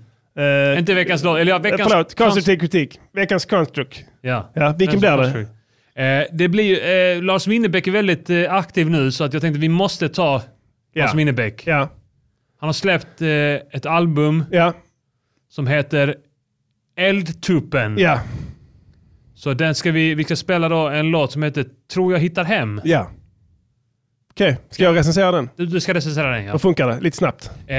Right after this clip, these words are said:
Speaker 2: det funkar så att vi går igenom några olika bedömningspunkter. Vi tar först och främst produktion.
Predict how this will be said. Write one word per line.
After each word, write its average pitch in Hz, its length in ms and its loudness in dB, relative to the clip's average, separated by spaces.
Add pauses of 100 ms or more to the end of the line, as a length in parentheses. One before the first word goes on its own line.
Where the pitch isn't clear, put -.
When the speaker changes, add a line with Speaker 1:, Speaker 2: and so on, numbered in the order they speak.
(160)
Speaker 2:
det 156 100 -2
funkar 214 200 0
så 214 160 2
att 185 140 0
vi 196 400 2
går 190 160 0
igenom 196 300 0
några 190 160 0
olika 185 220 0
bedömningspunkter. 175 1000 0
Vi 165 180 2
tar 175 300 0
först 185 280 -4
och 165 60 -4
främst 170 240 -4
produktion. 208 560 0